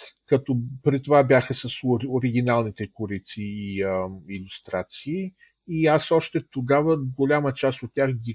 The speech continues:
купувах само заради арта. Докато ние нямахме отново това уд-, удоволствие да имаме най-добрите, а, световни худ-, фентези худ-, художници, но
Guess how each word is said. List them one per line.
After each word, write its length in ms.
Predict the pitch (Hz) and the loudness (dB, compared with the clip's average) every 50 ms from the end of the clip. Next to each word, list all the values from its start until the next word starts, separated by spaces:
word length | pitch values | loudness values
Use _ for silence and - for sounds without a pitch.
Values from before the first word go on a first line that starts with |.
| - _ | -10 _
купувах 680 | - 117 - - _ - 147 127 110 123 147 - - - - - - - - - - - | -12 -14 -14 -12 _ -6 -4 -2 0 0 -2 -2 -6 -10 -14 -12 -12 -14 -14 -14 -4 0
само 340 | - 190 190 190 185 175 156 | 2 2 2 2 2 0 0
заради 560 | 143 127 117 127 127 117 123 117 110 110 110 | 0 0 0 2 2 2 0 -2 -2 -2 0
арта. 400 | 104 95 92 90 - _ - - - _ _ _ _ _ _ _ _ - - - - - - - - - - - - - - _ _ _ _ - | 0 2 0 -2 -4 _ -20 -20 -20 _ _ _ _ _ _ _ _ -20 -20 -20 -20 -20 -20 -20 -20 -20 -20 -20 -20 -20 -20 _ _ _ _ -8
Докато 440 | 120 123 123 - - 120 - - 127 | -4 -4 -2 0 0 -2 0 0 0
ние 640 | 131 135 135 127 113 107 117 127 139 139 135 127 - - - 127 | 2 2 4 4 4 4 4 4 4 2 0 -2 -4 -8 -6 -4
нямахме 640 | 127 127 123 120 113 104 - - - 104 98 90 - - - - | -2 0 0 0 0 -2 -4 -8 -8 -10 -8 -8 -8 -10 -8 -8
отново 540 | 104 - - 113 104 98 92 92 92 85 - - - _ - _ _ | -8 -8 -6 -4 -2 -2 -2 -2 -4 -8 -12 -16 -20 _ -20 _ _
това 220 | - 107 101 101 98 | -12 -6 -2 -2 0
уд-, 200 | 98 95 95 - | 0 0 -2 -4
удоволствие 640 | 92 98 95 101 95 92 87 92 - - - 101 98 | -8 -8 -6 -6 -6 -4 -6 -6 -8 -10 -10 -10 -10
да 160 | 92 92 104 | -8 -6 -6
имаме 340 | 101 98 98 98 98 98 98 | -6 -6 -6 -6 -8 -8 -8
най-добрите, 1080 | 95 95 95 92 92 87 95 90 87 87 92 98 92 90 90 92 - _ 104 101 98 - - - _ _ _ _ - - - - - - _ _ _ _ _ - | -6 -4 -4 -4 -4 -6 -8 -10 -12 -12 -12 -12 -10 -8 -8 -10 -8 _ -6 -6 -6 -8 -10 -18 _ _ _ _ -20 -20 -20 -20 -20 -20 _ _ _ _ _ -6
а, 200 | 113 104 101 98 | -4 -2 -2 -2
световни 760 | - - - - - 104 107 101 - - 104 98 95 101 101 | -4 -6 -10 -12 -8 -6 -6 -6 -2 -2 -2 -2 -2 -4 -8
худ-, 240 | - - 104 101 - - - - - - | -8 -8 -8 -8 -8 -10 -18 -20 -18 -6
фентези 420 | - 107 101 98 - 101 90 - 98 | -4 -4 -4 -4 -6 -12 -14 -14 -14
худ-, 280 | - _ - - - - | -14 _ -18 -18 -18 -16
художници, 680 | - - 101 95 120 127 131 - 185 175 - - - 160 | -12 -12 -6 -2 -2 -2 -2 -2 -6 -8 -8 -10 -8 -6
но 380 | 156 170 190 190 190 180 - | -6 -4 -2 -4 -4 -6 -8